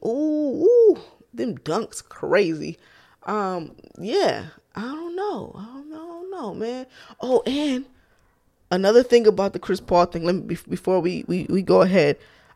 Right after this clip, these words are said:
I know that they had some rumors about Chris Paul going to New York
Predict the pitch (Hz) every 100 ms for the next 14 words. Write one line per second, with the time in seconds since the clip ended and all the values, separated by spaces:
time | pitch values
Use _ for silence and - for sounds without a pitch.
0 | - - 165 185 202 175 185 190 175 175
1 | 156 156 180 196 160 139 147 139 - 170
2 | - 175 160 156 160 160 160 - 165 143
3 | 135 - _ _ _ _ 156 156 160 170
4 | - -